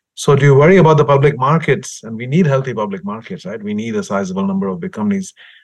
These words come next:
uh, that are public so that we have places to invest, uh, retirement money and so forth.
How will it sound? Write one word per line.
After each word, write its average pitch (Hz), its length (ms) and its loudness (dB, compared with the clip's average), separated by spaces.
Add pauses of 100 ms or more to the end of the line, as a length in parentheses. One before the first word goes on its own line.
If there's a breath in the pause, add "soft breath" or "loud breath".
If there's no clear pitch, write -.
(180 loud breath)
uh, 98 120 -8
that 95 160 -4
are 104 160 -2
public 98 460 -4
so - 140 -8
that 92 200 -6
we 95 140 -4
have 98 240 -4 (200)
places 101 360 -6
to 98 120 -6
invest, 98 500 -6
uh, 92 340 -8 (720)
retirement 110 440 -2
money 101 240 0
and 98 120 -4
so 127 180 -8
forth. 95 300 -6